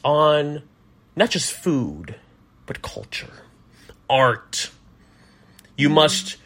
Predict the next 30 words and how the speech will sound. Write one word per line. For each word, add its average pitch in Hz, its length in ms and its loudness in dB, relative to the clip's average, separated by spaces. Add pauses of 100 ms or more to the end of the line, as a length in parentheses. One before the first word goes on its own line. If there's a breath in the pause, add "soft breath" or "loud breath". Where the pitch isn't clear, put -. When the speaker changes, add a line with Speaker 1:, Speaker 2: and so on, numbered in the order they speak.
(260 soft breath)
Speaker 1:
open 180 340 6
yourself 147 600 2
up. 123 340 -2 (100)
Speaker 2:
Eat 214 100 -10
a 214 60 -12
cultured 202 640 -12
butter. 180 360 -16 (180)
That's 185 220 -20
both 151 300 -16
in 175 120 -16
one. 190 220 -20 (680)
A - 40 -16
little 208 160 -18
Speaker 1:
That's, 113 400 0
Speaker 2:
similar. - 140 -14
Speaker 1:
that's 120 180 -4
a - 20 -6
little 113 160 -4
both. 123 460 -2
That's 117 160 -10
a 107 40 -12
little 107 140 -6
both. 113 220 -4
Speaker 2:
Both 185 100 -16
of, - 60 -18 (180)
uh, 185 60 -14
Speaker 1:
True. 127 300 -6 (440 soft breath)
But - 140 2
also, 143 460 0 (340 soft breath)
art, 160 340 4